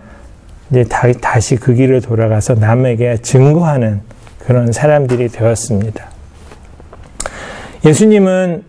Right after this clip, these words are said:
우리 각자에게 찾아오셨고 우리의 삶에 새로운 깨달음과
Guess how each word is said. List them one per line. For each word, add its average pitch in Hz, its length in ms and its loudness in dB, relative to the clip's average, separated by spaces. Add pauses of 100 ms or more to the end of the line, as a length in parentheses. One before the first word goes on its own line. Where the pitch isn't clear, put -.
(180)
우리 165 220 4
각자에게 170 600 0
찾아오셨고 175 1200 0 (480)
우리의 139 360 4
삶에 135 800 -2
새로운 151 520 2
깨달음과 131 920 -2